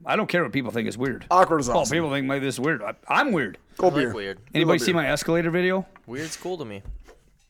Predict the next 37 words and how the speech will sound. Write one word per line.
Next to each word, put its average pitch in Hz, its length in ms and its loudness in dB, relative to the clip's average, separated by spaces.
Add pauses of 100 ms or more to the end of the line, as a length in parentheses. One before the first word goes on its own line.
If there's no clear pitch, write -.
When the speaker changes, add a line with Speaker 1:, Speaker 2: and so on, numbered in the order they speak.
Speaker 3:
I 165 120 -8
like 208 200 -8
weird. 101 220 -10 (140)
Speaker 1:
Anybody 151 220 2
see 185 120 -2
my 156 140 2
escalator 147 340 2
Speaker 3:
I - 60 8
did. 208 100 10
Speaker 1:
video? 143 140 10
Speaker 2:
I 139 160 8
loved 143 180 10
it. - 80 8
Speaker 3:
<laughs> 202 140 4
Speaker 2:
I 143 140 10
laughed 143 380 6
my 139 120 6
ass 123 260 4
off. 107 180 -2 (760)
Speaker 1:
Well, 196 180 2
people, 131 300 0
why 156 160 4
do 208 80 0
you 233 80 4
do 262 120 4
this? 254 200 2
That's 196 180 0
weird 208 260 2
shit. 110 280 -2 (360)
Fucking 185 300 0
weird. 233 300 2
What's 247 200 2
weird? 285 320 0
You're 247 180 4
weird. 240 420 0
What's 262 240 -2
weird? 190 360 -2